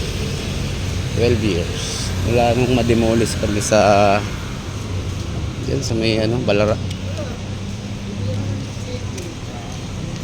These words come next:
So, ayan, daming nakapila rito. Ito yung building ng, ano... Quezon City.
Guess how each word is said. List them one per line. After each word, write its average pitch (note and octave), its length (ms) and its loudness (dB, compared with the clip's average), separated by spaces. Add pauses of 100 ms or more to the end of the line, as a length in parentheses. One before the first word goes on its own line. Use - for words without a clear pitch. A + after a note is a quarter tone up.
(760)
So, A2 160 8
ayan, A#2 320 8
daming A2+ 400 6
nakapila A#2 480 10
rito. A#2 320 12 (1120)
Ito - 160 8
yung B2 160 6
building B2+ 400 6
ng, B2+ 120 4 (120)
ano... F#2+ 160 4 (2250)
Quezon F2 240 2
City. - 400 2